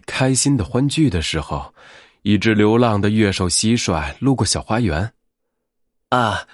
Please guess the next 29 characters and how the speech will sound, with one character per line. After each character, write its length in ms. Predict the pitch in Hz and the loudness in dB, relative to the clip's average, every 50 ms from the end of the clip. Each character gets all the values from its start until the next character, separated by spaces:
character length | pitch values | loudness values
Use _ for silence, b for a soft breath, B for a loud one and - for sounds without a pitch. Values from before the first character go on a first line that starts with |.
| B B | B B
满 260 | - 123 110 110 117 | 0 2 2 2 2
是 80 | - | 0
鲜 260 | 131 - 170 170 180 180 | 2 4 4 4 4 4
花 220 | - 196 190 185 | 4 4 4 4
的 80 | 160 143 | 4 2
世 180 | - - 101 | 2 0 -2
界， 360 | 85 - 95 87 80 78 - b b b b b b | -2 0 0 -2 -2 -4 -10 b b b b b b
没 180 | b 127 123 123 | b 4 6 6
有 120 | 131 131 | 6 4
比 180 | 110 120 101 101 | 4 2 2 2
这 140 | - 123 | 2 2
儿 160 | 113 104 104 101 | 2 2 0 0
更 260 | - 175 185 185 139 | 2 2 4 4 4
棒 160 | 107 110 107 | 2 0 0
的 80 | 101 104 | -2 -2
地 160 | - 117 104 | 0 -2 -2
方 220 | 92 - 92 87 | -2 -2 -4 -4
了。 280 | 85 82 80 - - _ _ _ _ _ _ _ _ - | -2 -4 -4 -6 -8 _ _ _ _ _ _ _ _ 2
这 200 | - 170 165 147 | 4 4 6 6
就 140 | 139 156 139 | 4 4 2
是 100 | 127 143 | 4 4
我 160 | 135 131 135 | 4 4 4
梦 220 | 156 175 175 156 | 4 4 4 4
寐 140 | 151 139 135 | 4 4 4
以 120 | 127 120 | 4 4
求 220 | 120 - - 135 165 | 4 4 4 2 4
的 80 | 165 | 4
舞 160 | 143 104 92 95 | 4 2 2 0
台。” 500 | - 90 95 101 127 147 135 - - | 0 0 2 2 2 0 -2 -4 -8